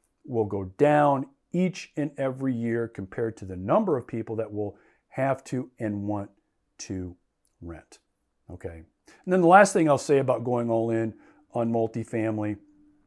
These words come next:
is simply this. Protection. Protection. Okay. When it comes to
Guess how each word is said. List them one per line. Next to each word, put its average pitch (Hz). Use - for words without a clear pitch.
is 131
simply 151
this. -
Protection. -
Protection. 214
Okay. 160
When 170
it 190
comes 247
to 196